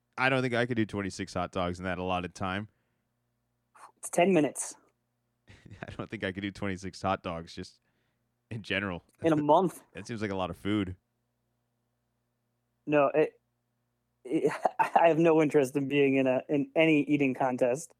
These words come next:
Speaker 1: All right, but do you think they need to make an adjustment to this competition? Or is this just a competition that he's the only one that cares about in the world?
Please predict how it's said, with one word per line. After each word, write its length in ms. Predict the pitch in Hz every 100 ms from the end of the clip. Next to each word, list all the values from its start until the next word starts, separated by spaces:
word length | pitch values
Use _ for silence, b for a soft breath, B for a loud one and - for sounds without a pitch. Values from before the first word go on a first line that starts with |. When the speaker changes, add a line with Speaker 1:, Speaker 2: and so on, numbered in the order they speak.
| -
Speaker 1:
All 100 | 139
right, 80 | 135
but 100 | 147
do 80 |
you 60 | 170
think 160 | 190 196
they 120 | 185
need 140 | 180
to 60 | 170
make 180 | 165 160
an 60 |
adjustment 440 | 139 139 143 139 127
to 60 |
this 120 | 117 -
competition? 720 | 113 104 - 107 - 90 87 _ _ _ _
Or 120 | 120 131
is 100 | 123
this 140 | 151
just 180 | 160 160
a 40 |
competition 560 | 160 151 143 147 - 127
that 140 | 120
he's 160 | 135 131
the 140 | 135 123
only 240 | 131 135
one 200 | 127 123
that 140 | 117
cares 260 | - 117 104
about 180 | 101 92
in 60 |
the 80 | 82
world? 260 | 85 80